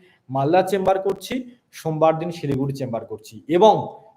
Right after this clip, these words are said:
কৌশিকী অমাবস্যা মানে মাথায় রাখবেন কৌশিক আচার্য। জীবনের কঠিন থেকে কঠিনতর সমস্যার সমাধান যদি পেতে চান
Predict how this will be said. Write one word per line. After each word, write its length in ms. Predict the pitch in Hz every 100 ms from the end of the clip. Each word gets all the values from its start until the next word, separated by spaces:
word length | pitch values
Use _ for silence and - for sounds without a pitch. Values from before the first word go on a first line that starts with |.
| -
কৌশিকী 400 | 165 160 202 202
অমাবস্যা 420 | 190 185 185 190
মানে 140 | 185 175
মাথায় 300 | 156 - 170
রাখবেন 220 | 165 170 170
কৌশিক 360 | 147 139 190 185
আচার্য। 360 | 185 185 - 208 220 - -
জীবনের 400 | 123 151 160 165 165
কঠিন 320 | 156 151 202 185
থেকে 220 | 185 180 175
কঠিনতর 420 | 147 147 170 160
সমস্যার 520 | 156 135 151 - 175 - - - -
সমাধান 460 | - 151 175 214 196
যদি 200 | 160 151
পেতে 240 | 147 139
চান 240 | 139 151